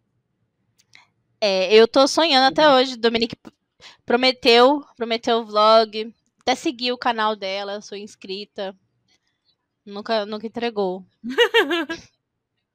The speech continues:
Speaker 2: Nunca entreguei, me desculpa.
Speaker 1: Gente, quando eu for pra lá, a Dominique vai fazer várias coisas pela primeira vez, porque ela não conhece Nova York.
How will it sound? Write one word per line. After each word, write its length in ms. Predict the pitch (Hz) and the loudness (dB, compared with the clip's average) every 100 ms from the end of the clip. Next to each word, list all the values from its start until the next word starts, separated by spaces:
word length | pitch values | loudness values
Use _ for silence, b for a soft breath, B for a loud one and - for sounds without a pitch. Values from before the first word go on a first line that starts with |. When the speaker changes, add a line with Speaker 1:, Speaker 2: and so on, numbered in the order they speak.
| _ _ _ B B B B - | _ _ _ B B B B -10
Speaker 2:
Nunca 240 | 202 208 | -8 -8
entreguei, 440 | 220 247 208 185 185 | -6 -6 -4 -6 -6
me 160 | 185 | -10
desculpa. 540 | 185 - 240 185 170 170 _ _ _ _ _ _ _ B B B | -12 -14 -12 -10 -10 -12 _ _ _ _ _ _ _ B B B
Speaker 1:
Gente, 240 | 302 339 | 0 0
quando 220 | - 349 453 | 4 4 6
eu 100 | 415 | 2
for 280 | - 269 294 | 0 -2 0
pra 200 | 254 196 | -2 0
lá, 220 | 208 254 | 2 2
a 200 | 226 311 | 0 -4
Dominique 280 | 240 254 262 | -2 -6 -6
vai 80 | 269 | -4
fazer 260 | 285 277 | -2 -2
várias 320 | 262 254 440 | 2 2 0
coisas 220 | - 277 - | 2 0 2
pela 200 | 247 254 | 0 0
primeira 320 | 262 226 226 | -2 0 2
vez, 140 | 220 | 0
porque 120 | 220 247 | -2 -2
ela 140 | 226 | 0
não 160 | 233 262 | 2 2
conhece 380 | 466 453 330 339 | 4 4 2 0
Nova 240 | 285 269 | 2 4
York. 460 | 226 208 226 - | 4 2 -2 -10